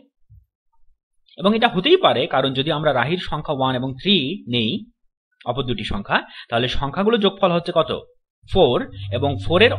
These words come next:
অর্ধেক টু, এবং পলাশ টু হিসাবে একটা সংখ্যা নিতে পারে, কারণ এখানে টু আছে, তাহলে আমরা টু ব্যবহার করে ফেলেছি, ওয়ান এবং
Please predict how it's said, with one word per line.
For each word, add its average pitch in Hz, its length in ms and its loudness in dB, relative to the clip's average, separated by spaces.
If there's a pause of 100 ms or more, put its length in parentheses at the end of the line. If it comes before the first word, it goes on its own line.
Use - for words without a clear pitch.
অর্ধেক 151 260 0 (120)
টু, 131 120 -2 (240)
এবং 143 140 0 (140)
পলাশ 160 380 0
টু 175 100 -4
হিসাবে 135 320 -2
একটা 147 200 -6
সংখ্যা 165 260 0
নিতে 254 140 2
পারে, 107 240 -2
কারণ 120 220 0
এখানে 139 240 -2 (360)
টু 170 160 -2
আছে, 208 300 0 (260)
তাহলে 120 200 -6
আমরা 127 120 -4 (100)
টু 190 140 -2
ব্যবহার 185 280 4
করে 180 180 -2
ফেলেছি, 190 380 -2 (440)
ওয়ান 127 280 0
এবং 147 120 -2